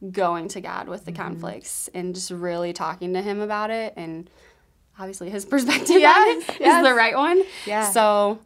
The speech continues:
Speaker 1: but it's disciplining myself to go to him.
Speaker 2: Ooh, that's
Speaker 1: Once I
Speaker 2: good.
Speaker 1: go to him, it's easy.
Speaker 2: Yeah.
Speaker 1: But getting myself to that place where, like, pushing past my natural tendency to just
Speaker 2: Mm-hmm.
Speaker 1: wanna shy away from it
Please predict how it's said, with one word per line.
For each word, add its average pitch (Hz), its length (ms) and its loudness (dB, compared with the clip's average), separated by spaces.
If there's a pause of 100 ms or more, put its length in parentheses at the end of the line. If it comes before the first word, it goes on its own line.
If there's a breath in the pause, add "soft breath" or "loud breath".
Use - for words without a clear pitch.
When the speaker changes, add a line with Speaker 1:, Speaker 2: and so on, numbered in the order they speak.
Speaker 1:
but 226 160 6
it's 226 200 -2
disciplining 226 680 -4
myself 247 580 -2
to 220 120 -6
go 185 220 -4
to - 100 -10
him. - 320 -16 (220)
Speaker 2:
Ooh, 143 340 -12 (280)
that's 127 100 -14
Speaker 1:
Once 262 240 4
I 269 100 2
Speaker 2:
good. 214 80 -6
Speaker 1:
go 214 180 2
to 339 80 0
him, 196 420 -6
it's 202 220 -6
easy. 196 560 -10
Speaker 2:
Yeah. 170 200 -4 (220)
Speaker 1:
But 196 200 2
getting 202 280 0
myself 202 420 0
to 214 100 -8
that 190 220 -2
place 185 340 -6
where, 185 160 -6
like, - 180 -10 (320 soft breath)
pushing 214 360 -4
past 185 460 -6
my 170 480 -8
natural 190 640 -6
tendency 185 540 -8
to 196 140 -12
just 180 220 -10
Speaker 2:
Mm-hmm. 180 100 -10
Speaker 1:
wanna 175 400 -6
shy 277 280 -4
away 285 220 -2
from 311 240 -8
it 320 220 -8